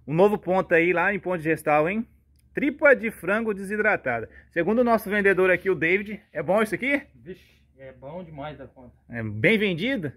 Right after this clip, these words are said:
Speaker 2: Vende, vende
Speaker 1: Você já,
Speaker 2: muito.
Speaker 1: você usa também isso aqui, né?
Speaker 2: Uso também.
Speaker 1: Aí, ó, o David tava me indicando, ele me indicou, tá? Vai ser a primeira vez que eu vou usar isso daqui, ó. Tripa de frango desidratada pra pegar e,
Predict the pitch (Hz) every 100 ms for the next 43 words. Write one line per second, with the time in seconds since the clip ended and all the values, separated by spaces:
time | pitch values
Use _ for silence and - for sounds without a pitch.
0 | - 131 160 190 _ _ 156 170 160 233
1 | 269 202 269 349 381 320 220 196 151 135
2 | 147 170 196 - 127 _ - 135 131 131
3 | 120 113 131 151 151 165 160 170 226 240
4 | 233 185 190 180 240 294 294 285 175 156
5 | 151 147 151 147 170 175 208 240 202 202
6 | 196 175 175 160 151 147 139 139 131 240
7 | 214 - _ _ _ _ - 262 294 247
8 | 240 202 214 233 269 - _ _ 131 135
9 | 240 254 233 196 - 185 202 196 196 202
10 | - 180 160 180 - 185